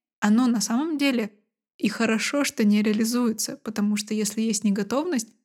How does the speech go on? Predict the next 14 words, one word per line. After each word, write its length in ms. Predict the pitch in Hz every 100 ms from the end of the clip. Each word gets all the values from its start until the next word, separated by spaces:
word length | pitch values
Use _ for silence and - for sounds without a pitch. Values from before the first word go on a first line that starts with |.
| -
то 100 | 214
такой 260 | 214 240
большой 340 | 220 214 208 226
результат, 560 | 208 208 208 226 311 - - -
он 160 | 233 233
просто, 680 | 240 269 277 - 240 220 220 - _ _ -
ну, 120 | 302
он 140 | 269 208
прогорит. 540 | 220 226 269 311 208 - _ _ _ _ -
Он 420 | 302 233 233 233 -
либо 520 | 226 254 226 214 - _ _ _ _ -
сделает 400 | 202 226 214 208
нам 160 | 208
хуже, 480 | 202 226 214 208 330